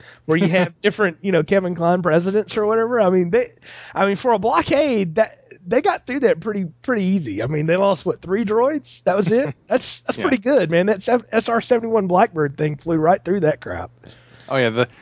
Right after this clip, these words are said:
Speaker 2: the decoy thing, I mean, as a fairly intelligent person, I have a very hard time wrapping my head around exactly what these de-, about th-, what these decoys are, when the switch is made between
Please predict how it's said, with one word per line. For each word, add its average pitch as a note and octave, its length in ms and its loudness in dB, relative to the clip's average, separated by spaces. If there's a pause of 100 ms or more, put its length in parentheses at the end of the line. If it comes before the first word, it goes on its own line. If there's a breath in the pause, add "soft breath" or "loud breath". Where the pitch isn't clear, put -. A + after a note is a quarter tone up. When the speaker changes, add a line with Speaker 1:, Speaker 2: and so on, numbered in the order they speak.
(260 loud breath)
Speaker 2:
the D3+ 120 4
decoy D#3+ 540 0
thing, C#3 380 -2 (180)
I C#3+ 120 0
mean, D3 180 0
as C3+ 100 0
a C3 60 0
fairly D#3 420 0
intelligent A#2 560 -2
person, G#2 420 -4 (440 loud breath)
I E3+ 420 2 (200)
have C3 180 -4
a G2+ 40 -10
very C#3 280 -2
hard C3+ 260 -4
time A#2+ 260 -2
wrapping A2+ 200 -2
my G#2+ 120 -4
head A2+ 140 -4
around G#2 320 -4
exactly A2+ 400 -4
what A2+ 220 -6
these G#2 200 -6 (380)
de-, B2+ 180 -2 (180 loud breath)
about B2+ 260 -2
th-, A#2+ 120 -18 (100)
what C#3+ 240 -4
these D3 140 -2
decoys C3+ 460 -2
are, A#2+ 200 2
when C3+ 240 0
the D3+ 80 0
switch - 440 -2
is A2+ 120 -6
made B2 340 0
between B2+ 520 -2